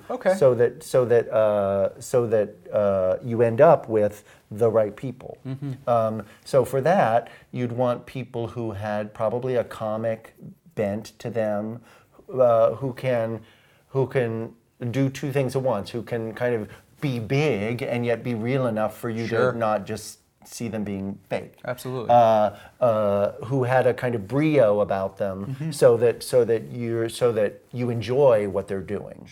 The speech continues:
Speaker 1: Uh, that, I don't know. That movie was a lot of fun. Just, like, I wish there were more Terry Gilliams out there.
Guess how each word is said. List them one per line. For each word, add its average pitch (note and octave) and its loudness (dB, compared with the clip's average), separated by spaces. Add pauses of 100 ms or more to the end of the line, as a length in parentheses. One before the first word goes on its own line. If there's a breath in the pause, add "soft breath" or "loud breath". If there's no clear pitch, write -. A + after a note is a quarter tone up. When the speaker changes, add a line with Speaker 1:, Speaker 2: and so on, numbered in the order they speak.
(160)
Speaker 1:
Uh, C3 0
that, B2 -2
I A#2+ 0
don't A2 -4
know. G#2 -12
That A#2 -2
movie A#2 -6
was G#2+ -10
a A2 -6
lot G2+ -6
of G2+ -16
fun. G2+ -12
Just, A2+ -12
like, A#2+ -6 (120)
I A#2+ 0
wish C#3 -2
there C3+ -6
were A#2+ -8
more A2+ -6
Terry A2 -8
Gilliams G#2 -12
out B2 -20
there. B2 -20